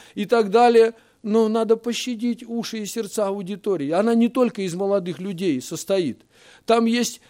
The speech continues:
и люди, которым восемьдесят, девяносто лет, ну, к-, где-то есть даже и больше. Они что возьмут из этих драйверов? Или драйверов, я не знаю даже, как правильно. Понимаете? Поэтому вот таких специальных технических терминов,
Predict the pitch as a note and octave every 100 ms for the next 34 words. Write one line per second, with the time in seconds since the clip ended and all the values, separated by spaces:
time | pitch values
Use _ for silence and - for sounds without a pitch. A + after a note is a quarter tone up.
0 | - A3+ A#3 A3+ B3+ A3 A3+ A#3 A#3+ A#3+
1 | A3+ B3 C4 A#3 F#3+ G3 G3+ D3 D3+ A3+
2 | A#3+ A#3+ C4 B3 A3+ G#3 F#3+ D3+ - G3
3 | G#3+ A3+ F3+ F3+ C4 A3 G3+ D#3 G3 D#3+
4 | F3+ D#3+ G3 F#3+ - D#3 _ _ - A3
5 | B3+ B3+ - C4+ A3 G3+ E3+ F3+ D3 E3
6 | E3+ D#3+ D#3+ D3 D#3+ C#3+ A#2 A#2 - _
7 | _ _ _ _ - D#3+ C#3+ D3 D3+ F3
8 | B2+ C3+ C3 C3+ C#3+ B2 A#2 G#2+ G2 G#2+
9 | - A#2+ - B2+ G#2 - _ _ _ _
10 | _ _ _ _ _ D#3 F3 G#3 A#3+ -
11 | D#3+ _ _ _ _ - A3+ A#3 A#3 A#3
12 | A3+ - _ - A3 A#3+ A3 B3 - -
13 | - G3 A#3+ B3+ A#3 G#3+ - G3+ A#3+ -
14 | G#3+ - G#3 - B3 B3 A3 F3 B2+